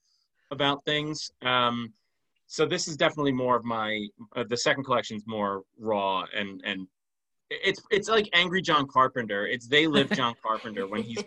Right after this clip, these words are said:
Speaker 1: pissed and he wants to talk about something. That's kind of what I was feeling when I put the second one together. But the first one is very, it's so powered by emotion in every way. And, um, that it was difficult to write. I,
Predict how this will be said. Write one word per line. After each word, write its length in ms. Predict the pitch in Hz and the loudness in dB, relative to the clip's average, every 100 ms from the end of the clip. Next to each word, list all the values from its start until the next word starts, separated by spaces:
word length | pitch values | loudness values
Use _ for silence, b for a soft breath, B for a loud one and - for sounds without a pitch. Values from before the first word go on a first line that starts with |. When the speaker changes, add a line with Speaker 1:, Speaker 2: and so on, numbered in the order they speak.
| - | 2
Speaker 1:
pissed 380 | 151 151 - - _ _ _ _ _ | 2 2 -4 -16 _ _ _ _ _
and 140 | 131 135 | -2 0
he 60 | |
wants 240 | 131 131 135 | 2 2 0
to 80 | 127 | -4
talk 260 | 131 120 | 0 0
about 220 | 113 107 104 | 0 -2 -2
something. 340 | 110 104 104 | -8 -8 -4
That's 420 | 117 131 135 - - _ | 0 0 -2 -8 -18 _
kind 300 | - 127 123 | -6 -4 0
of 80 | 117 | -2
what 240 | 107 113 107 - | 0 0 -2 -2
I 140 | 113 104 | -2 -2
was 200 | 104 - | -6 -8
feeling 300 | - 107 98 | -4 -2 -2
when 100 | 98 | -4
I 100 | 95 92 | -6 -8
put 160 | 95 - | -12 -12
the 60 | |
second 320 | 104 101 98 - | -8 -8 -8 -10
one 140 | 92 | -12
together. 380 | 101 98 95 95 | -10 -8 -8 -8
But 160 | 104 | -8
the 80 | 110 | -8
first 280 | - 165 160 | 0 0 2
one 120 | 143 | -2
is 140 | 135 113 | -4 -2
very, 360 | 120 120 113 - _ _ - | 0 0 -2 -6 _ _ -12
it's 240 | 127 - | -6 0
so 240 | 160 147 139 | 4 4 4
powered 320 | 127 120 110 | 2 2 0
by 160 | 104 104 | -2 -4
emotion 460 | 98 87 - 92 | -6 -10 -10 -10
in 80 | 92 - | -10 -6
every 260 | 110 95 90 | -6 -6 -8
way. 340 | 90 90 90 _ _ _ _ _ _ | -8 -6 -8 _ _ _ _ _ _
And, 360 | 104 98 92 90 | -2 -2 -2 -4
um, 420 | 92 92 92 90 - _ _ _ _ _ _ | -2 -2 -4 -8 -14 _ _ _ _ _ _
that 180 | 120 127 | 0 2
it 60 | 143 | 4
was 180 | 135 | 2
difficult 380 | 117 151 139 131 | 2 2 4 0
to 80 | - | 2
write. 260 | 120 120 113 | 2 4 2
I, 140 | 127 | 0